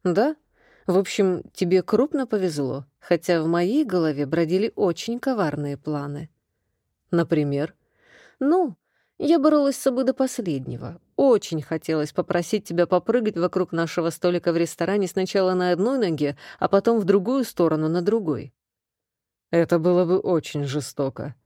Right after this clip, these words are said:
согласился Илья. «Я был бы в бешенстве». «Я знаю. Но ты всегда такой невозмутимый». «Это плохо?» «Не знаю.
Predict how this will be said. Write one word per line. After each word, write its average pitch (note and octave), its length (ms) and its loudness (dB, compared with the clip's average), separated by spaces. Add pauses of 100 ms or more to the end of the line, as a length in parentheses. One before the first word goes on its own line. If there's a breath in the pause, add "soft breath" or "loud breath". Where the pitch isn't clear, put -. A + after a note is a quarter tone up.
(140)
согласился D#3+ 800 -2
Илья. D3+ 580 -4 (400 soft breath)
«Я F#3 280 2
был E3+ 200 4
бы F3 120 2
в F#3 80 -2
бешенстве». C#3 800 -4 (640)
«Я F3+ 200 0
знаю. G3 440 -4 (480)
Но F#3+ 160 4
ты A3 120 0
всегда G3 360 0
такой G3 240 -2
невозмутимый». F#3 880 0 (720)
«Это D3+ 220 0
плохо?» E3+ 440 -2 (760)
«Не A#3 160 2
знаю. A#3 420 0